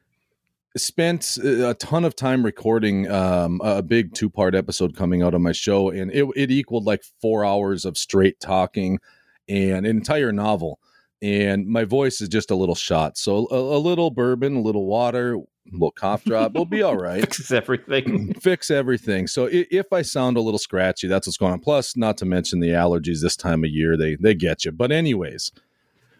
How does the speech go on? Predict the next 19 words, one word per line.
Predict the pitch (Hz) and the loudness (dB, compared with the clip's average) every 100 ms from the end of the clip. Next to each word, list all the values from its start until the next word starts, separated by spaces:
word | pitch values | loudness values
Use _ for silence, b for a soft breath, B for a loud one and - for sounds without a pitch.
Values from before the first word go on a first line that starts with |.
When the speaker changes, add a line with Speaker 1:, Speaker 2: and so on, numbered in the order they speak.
| b b - | b b -4
Speaker 1:
I | 127 156 180 185 160 95 B B B B - | -2 2 2 2 0 -4 B B B B -2
I, | 143 | -2
I've | 120 165 | 0 0
been | 202 220 | 0 0
doing | 139 151 139 120 - | 0 2 2 0 -6
quite, | - 117 95 | -2 0 0
I | 90 120 | -2 0
don't | 117 | 0
know. | 87 80 | 0 0
It, | 131 - | 0 0
it, | 151 - - | -4 -2 -4
it's | 143 - | -2 0
all | 131 143 - | 0 0 0
podcast | 120 113 - 110 - | -2 -2 0 0 0
heavy | 110 104 113 | 0 2 2
for | - | 0
the | 85 | 0
most | 82 90 - - | 2 2 0 0
part | 117 127 | 0 0